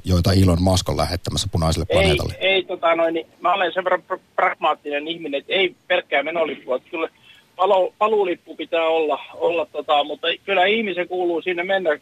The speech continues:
Speaker 2: koska ihminen on semmoinen etsivä eläin. Ainahan me halutaan nähdä ja kokea uutta, ja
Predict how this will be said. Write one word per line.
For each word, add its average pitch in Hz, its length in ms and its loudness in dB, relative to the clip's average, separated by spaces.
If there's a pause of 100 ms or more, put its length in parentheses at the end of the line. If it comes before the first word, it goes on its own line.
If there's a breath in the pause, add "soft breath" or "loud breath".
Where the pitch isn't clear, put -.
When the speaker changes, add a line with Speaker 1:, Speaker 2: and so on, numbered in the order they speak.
(100)
Speaker 2:
koska 185 200 -8
ihminen 175 440 -2
on 160 120 -2
semmoinen 170 400 0 (760 soft breath)
etsivä 180 420 2
eläin. 180 440 2 (120)
Ainahan 175 400 -2
me 151 80 0
halutaan 156 440 -2
nähdä 170 260 0
ja 139 80 2
kokea 156 300 -2
uutta, 165 340 2
ja 165 180 2